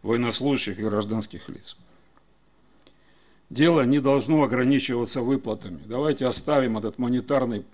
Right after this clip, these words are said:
подход в стороне. Поквартирный, подворный обход всех семей, чьи близкие воюют.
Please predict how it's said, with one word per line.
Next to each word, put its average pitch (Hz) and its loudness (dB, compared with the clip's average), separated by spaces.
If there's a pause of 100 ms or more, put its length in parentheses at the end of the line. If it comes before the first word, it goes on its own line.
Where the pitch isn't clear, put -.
(120)
подход 143 -2
в - -12
стороне. 120 -4 (1400)
Поквартирный, 143 4
подворный 127 2
обход 123 -4
всех - 0 (420)
семей, 135 4
чьи 127 -4
близкие 120 -4
воюют. 113 -4